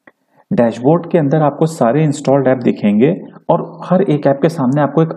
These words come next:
आवर ग्लास जैसा एक icon दिखेगा। यही आवर ग्लास जो है हमारी help करेगा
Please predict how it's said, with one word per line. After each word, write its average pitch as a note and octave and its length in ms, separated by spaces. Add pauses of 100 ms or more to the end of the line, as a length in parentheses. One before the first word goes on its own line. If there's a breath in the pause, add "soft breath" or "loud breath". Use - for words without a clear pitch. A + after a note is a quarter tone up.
(100)
आवर B2+ 180
ग्लास C#3 340 (340)
जैसा A#2+ 300 (100)
एक D3 120
icon A2+ 360
दिखेगा। G2+ 460 (520 loud breath)
यही D#3+ 280
आवर C#3 220
ग्लास C#3 260
जो B2 160
है C3+ 140 (220)
हमारी B2+ 340
help D#3+ 200
करेगा A#2 360